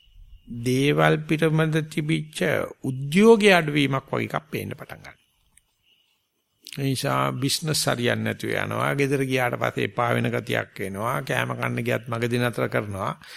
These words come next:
ඔන්න ඔය වගේ දෙයක් එනවා. ඒක හුඟක් වෙලාට යෝගාවචරය තමන්ගේ ගුරුවරගෙන් ප්‍රශ්න කරනවා. "මට ඉස්සර වගේ මේ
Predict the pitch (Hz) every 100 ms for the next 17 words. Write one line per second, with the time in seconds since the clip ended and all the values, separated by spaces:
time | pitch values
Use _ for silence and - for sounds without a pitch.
0 | - - - 143 123 156 185 190 180 147
1 | 139 135 127 - 139 101 98 147 - -
2 | - - - - 147 180 - 208 151 147
3 | 170 208 233 - 196 175 175 160 151 147
4 | 139 131 135 139 156 151 139 139 131 120
5 | 131 143 143 139 139 139 123 139 139 123
6 | 95 110 202 - - - _ - 135 127
7 | - 147 131 127 123 143 131 123